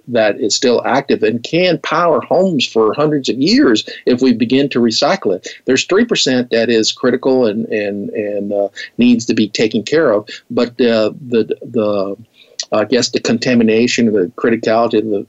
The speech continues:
that three percent decreases as years goes on. Now, granted, it's a, it's a long time, but right now we have tons and tons just sitting out there.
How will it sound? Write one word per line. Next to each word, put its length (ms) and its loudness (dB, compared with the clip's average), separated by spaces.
that 260 0
three 220 2
percent 580 -2
decreases 720 0
as 160 2
years 320 2
goes 280 0
on. 260 0
Now, 160 2
granted, 460 0
it's 200 -4
a, 280 0
it's 180 -2
a 40 0
long 280 2
time, 260 0
but 140 0
right 200 2
now 200 2
we 120 2
have 140 0
tons 260 0
and 140 -4
tons 360 0
just 300 0
sitting 240 0
out 220 -4
there. 200 -2